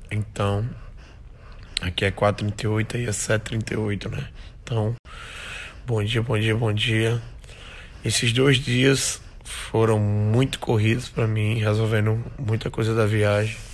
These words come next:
Principalmente desse rapaz aqui, né? Graças a Deus deu tudo certo, né? Porém, quase dava muito errado.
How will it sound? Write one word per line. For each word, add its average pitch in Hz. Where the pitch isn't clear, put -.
Principalmente -
desse 113
rapaz 117
aqui, 117
né? 104
Graças 113
a 120
Deus 110
deu 110
tudo 117
certo, 107
né? 98
Porém, 107
quase 113
dava 117
muito 110
errado. 95